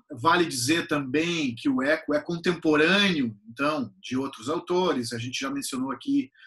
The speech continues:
pouco tempo atrás, o Roland Barthes, a gente mencionou na semana, eh,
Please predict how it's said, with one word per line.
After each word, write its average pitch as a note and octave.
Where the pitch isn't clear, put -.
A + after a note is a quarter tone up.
pouco A#2+
tempo B2+
atrás, B2+
o A#2+
Roland B2+
Barthes, D3+
a A#2
gente C#3
mencionou C#3
na B2+
semana, D3
eh, C3